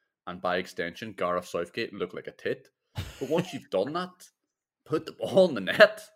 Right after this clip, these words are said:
Speaker 1: Otherwise, you're just gonna make yourself look like a tit.
Speaker 2: Konsa won.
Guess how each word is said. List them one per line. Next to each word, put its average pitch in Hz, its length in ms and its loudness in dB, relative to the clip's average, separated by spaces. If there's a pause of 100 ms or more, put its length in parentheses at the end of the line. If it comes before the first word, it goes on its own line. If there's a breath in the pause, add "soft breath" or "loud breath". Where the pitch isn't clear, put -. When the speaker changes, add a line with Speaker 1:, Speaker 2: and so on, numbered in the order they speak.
(100)
Speaker 1:
Otherwise, 117 320 4
you're 104 120 -6
just 107 100 -10
gonna 95 160 -4
make 95 200 -4
yourself 107 440 -4
look 170 140 -12
like 170 100 -12
a 165 60 -14
tit. 170 260 -12 (1700)
Speaker 2:
Konsa 165 520 6
won. 147 420 4